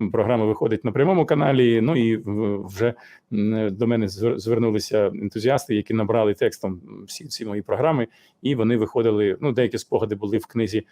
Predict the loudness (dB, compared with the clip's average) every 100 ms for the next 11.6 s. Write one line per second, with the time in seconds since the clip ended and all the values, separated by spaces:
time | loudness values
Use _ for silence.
0 | -18 -6 -6 -4 -2 0 0 -2 0 0
1 | 0 -4 0 0 0 -4 -4 -2 -2 -2
2 | -2 0 -2 0 0 0 0 -10 _ -20
3 | -6 0 0 0 0 2 0 0 0 0
4 | 0 0 0 2 0 0 0 -2 -2 0
5 | 0 0 0 2 2 2 -2 _ _ _
6 | -6 -4 -2 -2 0 0 0 -2 -4 -8
7 | -4 0 0 0 0 -4 -4 -2 0 0
8 | 0 -2 -4 -4 -4 -2 -2 -2 -2 -2
9 | -2 -2 -2 -4 -6 -2 -2 -2 -4 -6
10 | _ _ -10 -2 -2 0 0 0 -2 -4
11 | -4 -2 2 2 2 0